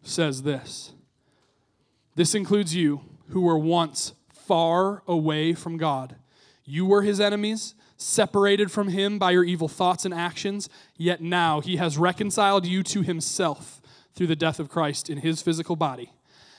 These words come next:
And as a result, he has brought you into his own presence, and you are holy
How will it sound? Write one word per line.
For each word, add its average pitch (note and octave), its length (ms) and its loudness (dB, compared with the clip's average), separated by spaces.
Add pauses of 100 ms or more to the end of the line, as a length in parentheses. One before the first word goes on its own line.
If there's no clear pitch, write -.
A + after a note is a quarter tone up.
(140)
And C3+ 160 -10
as D#3+ 420 0
a F3 120 2
result, E3 500 0 (960)
he D3 180 -6
has C3+ 160 -8
brought C#3 300 -4
you C3 220 -4 (720)
into D#3 220 -2
his E3 180 0
own E3 220 0
presence, D3 760 -6 (400)
and D3+ 160 -6
you E3 140 4
are D3+ 100 4
holy G#3 720 2